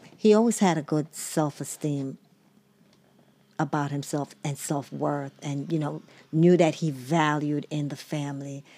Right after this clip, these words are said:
and he was loved and all of that. But it blew his mind when he saw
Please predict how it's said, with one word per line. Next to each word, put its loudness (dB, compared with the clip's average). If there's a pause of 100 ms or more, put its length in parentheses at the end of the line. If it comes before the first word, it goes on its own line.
(100)
and -2
he 2
was -4
loved -2
and -4
all -4
of -10
that. -10 (500)
But -2 (600)
it 2
blew 6
his 0
mind 0 (1500)
when 4
he 0
saw 0